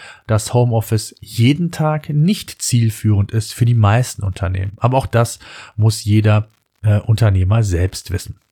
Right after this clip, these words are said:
Kommen wir mal zu der Frage, wie Mitarbeiter, Mitarbeiter im Homeoffice gesteuert und überprüft werden können. Auch eine ganz wichtige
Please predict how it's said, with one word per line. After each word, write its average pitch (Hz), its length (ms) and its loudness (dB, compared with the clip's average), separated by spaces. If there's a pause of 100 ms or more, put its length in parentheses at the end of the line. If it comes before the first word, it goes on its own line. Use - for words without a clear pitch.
(720)
Kommen 170 160 0
wir 190 80 2
mal 170 240 0 (400)
zu - 100 -4
der 131 140 2
Frage, 143 640 0 (240)
wie 117 160 0
Mitarbeiter, 123 720 2
Mitarbeiter 123 680 2
im 113 120 2
Homeoffice 117 480 0
gesteuert 135 600 0
und 120 80 0
überprüft 120 520 0
werden 95 220 -4
können. 90 240 -8
Auch 127 160 -2
eine 147 160 2
ganz 170 260 -2
wichtige 160 440 -2